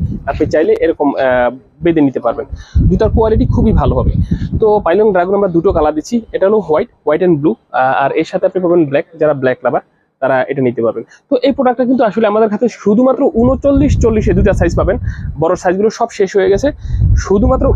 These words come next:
ঊনচল্লিশ চল্লিশ যাদের পা, তারাই এই প্রোডাক্টগুলো নেওয়ার জন্য যোগাযোগ করতে পারেন। এই প্রোডাক্টটা আমাদের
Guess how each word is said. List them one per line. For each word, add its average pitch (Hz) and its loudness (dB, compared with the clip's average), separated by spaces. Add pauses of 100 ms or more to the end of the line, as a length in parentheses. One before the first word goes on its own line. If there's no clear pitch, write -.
ঊনচল্লিশ 262 2 (100)
চল্লিশ 185 2 (100)
যাদের 170 0
পা, 131 0 (360)
তারাই 165 2
এই 202 0
প্রোডাক্টগুলো 175 0
নেওয়ার 165 2
জন্য 160 2
যোগাযোগ 151 0
করতে 127 -2
পারেন। 120 0 (380)
এই 208 2
প্রোডাক্টটা 233 -2
আমাদের 226 0